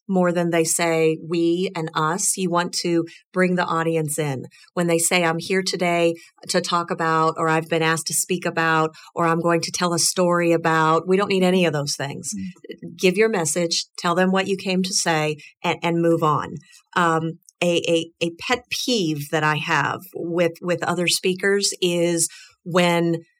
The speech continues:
Speaker 1: the speaker tells the audience how to behave. So,
Speaker 2: Mm.
Speaker 1: uh, w-, typically I'm with adult audiences, but occasionally I'm with kids as well. Y-,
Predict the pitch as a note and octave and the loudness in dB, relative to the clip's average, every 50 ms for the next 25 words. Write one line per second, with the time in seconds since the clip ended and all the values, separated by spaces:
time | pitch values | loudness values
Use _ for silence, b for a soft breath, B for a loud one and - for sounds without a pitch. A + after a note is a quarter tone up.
0 | B _ - G3 F#3 F#3+ - - - - A3+ G#3+ - - A#3 A3+ A3+ A3+ G#3+ G#3+ | B _ 0 0 0 0 -2 -4 -2 -2 -2 0 2 4 4 6 4 4 2 -2
1 | - _ _ _ - - - - A3 G#3+ A#3+ A#3+ A#3 - A3+ G3+ F#3 F3 F3 F3 | -6 _ _ _ -14 -10 -6 -2 2 2 2 2 2 0 2 2 4 4 4 2
2 | F3 F3 F3 E3+ E3 - - - - - - F#3+ F3+ F3+ F3 - - - F#3 F3 | 2 2 2 0 0 -2 -4 -4 -4 -2 2 2 2 2 2 0 0 0 2 2
3 | E3 E3 E3 E3+ E3 D#3+ C#3+ D#3+ A#2+ - - - - - - - _ _ - - | 0 0 -2 -4 -4 -4 -2 -2 -4 -4 -6 -10 -12 -12 -14 -14 _ _ -6 -4
4 | - - - G3+ F#3 F#3 F3+ F3+ F3+ F3 F3 E3+ - F3 E3 E3 D#3+ D#3+ - - | -2 0 2 4 4 6 6 6 6 4 4 2 2 2 2 2 2 0 -2 -4
5 | - - - - - G3 - F#3+ F#3 - - - C#4 C#4+ C#4+ C#4 C#4+ - C4 B3 | -8 -10 -10 -10 -10 -14 -14 -16 -14 -8 -2 0 0 2 2 0 0 2 2 4
6 | A3 G#3+ G#3+ G#3+ G#3 G#3+ G#3 F#3 F#3+ F#3 G3 F#3+ - G3 F#3 F#3 F#3 F#3 F#3+ G3 | 4 4 2 2 0 0 0 0 2 0 0 0 0 0 2 2 2 2 2 0
7 | G3 - A3 A3 A3+ - - A3 G#3 F#3 - A3 G#3 G3+ G3+ G3+ G3 G3 F#3+ F#3 | 0 0 -2 -2 -2 -2 -2 -4 -4 -4 -2 -2 0 0 0 -2 -2 -2 0 0
8 | F#3 F#3 F#3+ F#3+ F#3 F#3 - - - G3 F#3+ F#3+ G3 G3 - A3 G#3+ - F3+ E3+ | 0 0 0 -2 -2 -6 -10 -6 -2 0 0 0 0 -2 -4 -2 -4 -2 0 0
9 | E3 D#3+ D#3 D#3 D#3 D#3 F#3 B B B B B B B B - E3+ | 2 2 2 2 0 0 -4 B B B B B B B B -10 -10